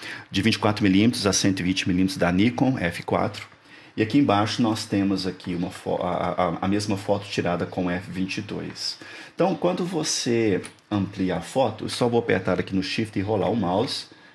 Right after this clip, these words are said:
eu vou aqui ampliar a foto, você percebe que no F quatro a, a foto está bem mais nítida do que no, no F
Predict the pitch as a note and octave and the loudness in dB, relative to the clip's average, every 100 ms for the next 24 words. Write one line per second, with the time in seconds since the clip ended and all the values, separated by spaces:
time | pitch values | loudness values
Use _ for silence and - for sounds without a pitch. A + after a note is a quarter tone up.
0 | _ - F#2 F2 E2+ F2 E2+ G2+ A2 - | _ -8 -4 -4 -2 -6 -2 -2 -2 0
1 | G#2 A2 - - - - - - B2+ - | 0 0 -6 -20 -20 -18 -20 -4 0 2
2 | D#3 E3 D#3+ - B2 B2 A#2+ - B2+ A#2 | 2 0 0 2 2 2 -2 0 2 2
3 | G2+ - - - G#2 A2+ - F#2+ F2+ F2+ | 0 -2 -6 2 2 2 2 2 4 2
4 | - F2 E2+ E2+ - - - - G#2+ G#2 | 2 2 2 0 -6 -16 -10 2 2 2
5 | - F#2+ A#2 A#2+ A#2+ G#2+ F#2+ F#2+ G2+ - | 0 2 2 4 2 2 2 2 0 -4
6 | F#2+ E2+ E2 - - - G2+ G#2 G#2+ G2 | -4 -4 -6 -16 -20 -6 -6 -2 2 4
7 | G#2+ G2 G#2+ F#2+ F#2 - | 4 2 4 4 2 -2